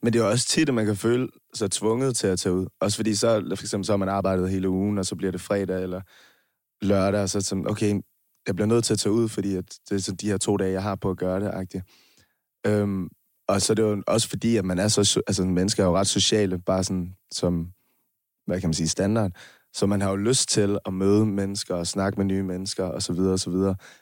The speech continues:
Men det er okay bare at tænke, "Okay, jeg, måske er det ikke lige mit mood i dag at gå ud og drikke drinks og stå på floor." Det er helt okay. Så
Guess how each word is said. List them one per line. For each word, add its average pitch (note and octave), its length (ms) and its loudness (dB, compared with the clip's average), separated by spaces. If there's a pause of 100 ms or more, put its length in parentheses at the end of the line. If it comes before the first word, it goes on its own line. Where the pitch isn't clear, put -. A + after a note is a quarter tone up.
Men G2 140 0
det F2+ 80 2
er G2 160 4
okay G#2+ 420 2
bare G2 240 2
at G2 80 -2 (140)
tænke, F2+ 240 0
"Okay, G2 300 2 (140)
jeg, F#2 340 2 (240)
måske G2+ 300 2
er F#2+ 60 2
det G2 80 2
ikke F#2+ 180 -2
lige G2 280 0 (560)
mit A2 200 0
mood G#2+ 240 4
i G#2+ 80 2
dag F#2+ 300 2
at F#2+ 140 0
gå F#2 120 2
ud G2 200 2
og F#2 280 0 (760)
drikke G2+ 180 2
drinks G2 520 2
og F#2 380 2 (200)
stå G2 300 2
på - 140 -6
floor." G2 500 2 (200)
Det G#2 100 4
er G2+ 40 4
helt G#2 280 2
okay. G2+ 280 0 (420)
Så G2 300 2